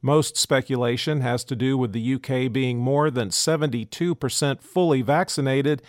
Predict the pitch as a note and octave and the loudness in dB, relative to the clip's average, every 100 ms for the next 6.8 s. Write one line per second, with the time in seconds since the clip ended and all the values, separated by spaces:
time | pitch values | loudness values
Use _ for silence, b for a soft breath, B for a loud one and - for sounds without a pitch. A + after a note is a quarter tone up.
0 | b b b D3+ F#3+ F#3 D3+ C3 - D#3+ | b b b 0 2 2 0 0 2 2
1 | - D#3 D3 C3 D#3+ E3 D3 G#2+ C#3 A#2+ | 2 2 2 0 0 2 0 0 0 0
2 | B2 D3 F#3 F#3+ A2+ B2 A2+ B2+ B2 A#2+ | 2 4 4 0 0 -2 -2 -2 -2 0
3 | A#2+ A#2+ B2+ C#3+ - B2+ A#2+ C3 C3 A#2 | 0 0 0 -4 -2 -2 0 -2 -2 -2
4 | A#2+ - - G#3 C#3 B2+ A#2 G#2+ B2 A#2+ | -4 -4 0 2 2 0 0 0 2 4
5 | B2+ - C3 B2 A2+ B2 C#3+ E3 E3+ - | 2 0 -2 -2 -2 0 0 -2 -4 -2
6 | E3+ D#3 D3+ - E3+ E3+ - - | -4 -2 -2 0 0 -2 -4 -12